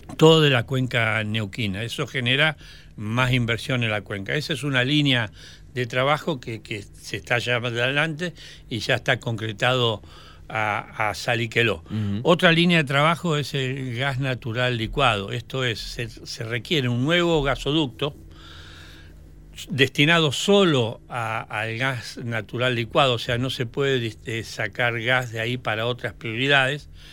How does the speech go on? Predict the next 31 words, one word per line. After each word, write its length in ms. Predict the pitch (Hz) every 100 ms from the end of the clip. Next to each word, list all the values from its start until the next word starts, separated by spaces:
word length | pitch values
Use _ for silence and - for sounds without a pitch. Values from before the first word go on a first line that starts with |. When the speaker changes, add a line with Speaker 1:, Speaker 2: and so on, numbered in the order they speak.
| - - - -
Speaker 1:
para 220 | 151 147
alimentar 580 | 135 131 135 123 170 135
lo 160 | 107
que 120 | - 107
serían 480 | 131 120 147 120
plantas 640 | 101 143 143 135 120 113 110
de 160 | 107
licuefacción, 920 | 113 120 123 - - - 165 151 110 - - - - -
pa-, 120 | - 117
instalarse 640 | - 117 131 139 - 117
en 120 | 110 107
el 100 | 101
puerto 360 | 139 120 120
en 120 | 104
Bahía 320 | 107 123 131 139
Blanca, 340 | 160 156 143
cercanía 440 | - 107 113 120
al 80 | 117
puerto 280 | 123 120 123
de 60 | 123
Bahía 220 | 139 151
Blanca, 420 | 156 151 143 156 - - - -
para 280 | 139 143 123
poder 480 | 135 143 160 - -
exportar, 840 | 120 - 131 117 - 143 147 -
eh, 400 | 139 117 113 107
gas 380 | 123 139 120 - -
en 220 | 127 127
buques 500 | 156 143 147 147 - 117
metaleros 680 | 131 127 151 151 147 165
Speaker 2:
Ajá. 100 | -